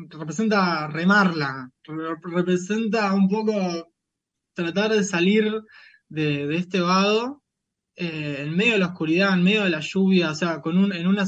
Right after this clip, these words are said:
en un mundo, en un, en un entorno que no promete nada, ni, ni, ni, ni esperanzas, ni, ni,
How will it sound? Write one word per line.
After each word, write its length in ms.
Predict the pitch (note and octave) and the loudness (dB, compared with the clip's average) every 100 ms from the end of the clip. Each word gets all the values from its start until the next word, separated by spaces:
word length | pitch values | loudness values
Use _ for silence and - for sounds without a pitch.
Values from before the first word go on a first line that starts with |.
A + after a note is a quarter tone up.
| F#3 | -4
en 180 | E3 E3+ | -6 0
un 400 | G3 G3 F3+ E3+ | 2 4 2 2
mundo, 680 | F3+ G#3 A3 F#3+ E3 D3+ | 0 2 2 2 0 -2
en 80 | D#3+ | -2
un, 440 | F3+ F#3+ F3 D3+ - _ _ _ | 2 4 2 -2 -12 _ _ _
en 160 | D3+ E3+ | -8 0
un 120 | F#3+ | 2
entorno 800 | F#3+ E3+ - F3+ G3 G3 F#3 F#3 | 2 0 0 0 0 0 0 -2
que 260 | C#3+ C3+ C#3 | -8 -10 -8
no 140 | F3 | -8
promete 400 | F3+ E3+ F3+ F3+ | -6 -4 -4 -2
nada, 560 | E3+ G#3 A3 G#3 F3+ D#3+ | -2 0 0 0 -2 -4
ni, 640 | D#3 D3 C#3+ C#3 C3+ C3+ _ _ | -8 -10 -10 -12 -14 -18 _ _
ni, 340 | C#3+ C#3 C#3 C3+ _ _ _ _ _ _ | -20 -20 -20 _ _ _ _ _ _ _
ni, 160 | D#3+ D3+ | -10 -8
ni 300 | D#3 D#3 D3+ | -6 -4 -6
esperanzas, 1000 | D3+ E3 G3 B3 A#3+ A3 A3 G#3+ - - | -4 -2 0 -2 -2 0 0 -2 -10 -14
ni, 400 | D3+ D3 C#3+ C#3 | -10 -10 -10 -14
ni, 520 | C#3 C#3 C#3+ C#3+ C#3 | -16 -16 -18 -20 -20